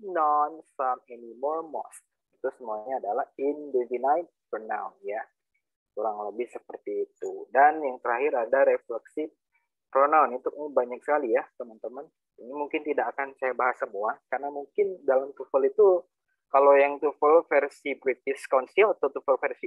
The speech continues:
upi mungkin ada berat. Cuma kalau tuefl, tuefl yang memang umum ya, atau dalam bahasa kamus grammar itu ya ini,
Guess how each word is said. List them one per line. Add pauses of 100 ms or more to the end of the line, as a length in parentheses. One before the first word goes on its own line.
upi
mungkin
ada
berat. (320)
Cuma
kalau
tuefl,
tuefl
yang
memang (320)
umum
ya, (480)
atau
dalam
bahasa
kamus
grammar
itu
ya
ini,